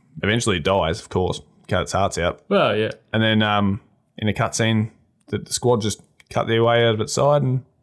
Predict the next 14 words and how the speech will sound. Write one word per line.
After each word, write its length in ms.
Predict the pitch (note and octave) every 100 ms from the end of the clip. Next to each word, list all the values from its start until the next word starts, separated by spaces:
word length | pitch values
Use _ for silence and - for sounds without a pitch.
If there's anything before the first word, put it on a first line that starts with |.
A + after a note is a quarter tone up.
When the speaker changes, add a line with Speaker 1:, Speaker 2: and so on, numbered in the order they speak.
| _
Speaker 1:
come 100 | -
out 60 | C3
in 60 | -
a 40 |
bloody 280 | B2 C#3 C#3+
mess, 240 | D3 D3+
and 80 | B2
it's 100 | B2
bloody 520 | C#3+ - C3+ C3+ C#3 C3+
beautiful. 680 | B2+ B2+ D3+ D3+ - -
Speaker 2:
<laughs> 240 | D3+ D3 -
Yeah. 160 | D3 - -
Speaker 1:
It 400 | C#3+ - G3+ C3+ - _ _ _ _
really, 680 | - B2 C3 B2 A2 G2